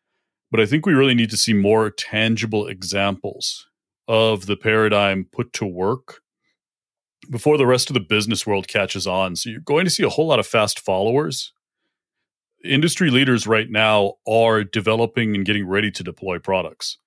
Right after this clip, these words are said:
So there's going to be a whole lot of companies that need to play catch up over the next probably twelve months. And so there's going to be this period of disruption coming. And if you think the hype cycle now is big,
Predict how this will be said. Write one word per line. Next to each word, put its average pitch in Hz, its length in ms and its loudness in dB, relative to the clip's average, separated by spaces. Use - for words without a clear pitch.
So - 160 -4
there's 110 200 0
going 131 220 4
to 131 60 2
be 120 100 4
a 98 80 2
whole 123 380 2
lot 110 160 2
of 98 100 -6
companies 98 400 -4
that - 160 -6
need 104 380 -2
to 107 60 -2
play 95 280 -4
catch - 500 0
up - 240 -6
over 98 220 0
the 95 80 0
next 98 380 0
probably 98 240 -2
twelve 104 360 0
months. 92 540 -4
And - 120 -12
so - 220 -2
there's 113 240 0
going 135 180 2
to 147 60 0
be 127 60 4
this 117 160 0
period 123 260 2
of 92 100 -4
disruption 107 720 -2
coming. 127 420 0
And 104 80 0
if 95 100 -6
you 98 80 -6
think 117 160 -4
the - 80 0
hype 107 200 0
cycle 113 380 0
now 92 400 0
is 120 140 0
big, 156 400 0